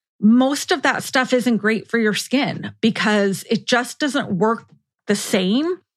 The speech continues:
as, like, I understand that, like, a lot of skincare stuff, it seems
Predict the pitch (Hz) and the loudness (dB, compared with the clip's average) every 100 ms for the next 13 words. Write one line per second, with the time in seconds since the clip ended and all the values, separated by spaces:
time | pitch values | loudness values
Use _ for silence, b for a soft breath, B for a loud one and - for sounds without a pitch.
0 | _ _ _ 220 220 208 202 - - - | _ _ _ 0 2 0 -2 -4 -8 -2
1 | 240 - 247 247 262 294 - 254 247 247 | -2 0 0 0 0 -2 -2 -2 0 0
2 | - 196 196 202 202 196 202 226 220 - | 0 0 -2 -2 -2 0 0 0 -4 -6
3 | - - 214 214 226 202 - 220 196 190 | -8 -2 0 0 -2 -2 -4 -2 -2 -4
4 | 180 160 - - 208 226 247 277 302 - | -8 -10 -8 0 2 4 4 0 -2 -6